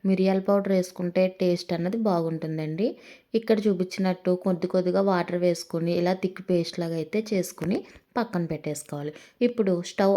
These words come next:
ఆన్ చేసుకుని పాన్ పెట్టుకుని ఫోర్ టేబుల్ స్పూన్ ఆయిల్ని అయితే వేసుకోవాలి. ఆయిల్ వేడెక్కిన తర్వాత చిటికెడు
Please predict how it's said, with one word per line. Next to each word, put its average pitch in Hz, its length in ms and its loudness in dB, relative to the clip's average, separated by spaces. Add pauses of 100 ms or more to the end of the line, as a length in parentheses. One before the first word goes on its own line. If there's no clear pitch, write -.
(120)
ఆన్ 180 160 2
చేసుకుని 175 480 0 (120)
పాన్ 175 260 -2
పెట్టుకుని 160 540 -4 (340)
ఫోర్ 196 300 0
టేబుల్ 170 340 2
స్పూన్ 190 380 0 (140)
ఆయిల్ని 175 400 2
అయితే 170 240 0
వేసుకోవాలి. 147 680 0 (360)
ఆయిల్ 208 340 6
వేడెక్కిన 190 500 4 (120)
తర్వాత 170 380 -2 (160)
చిటికెడు 180 380 -2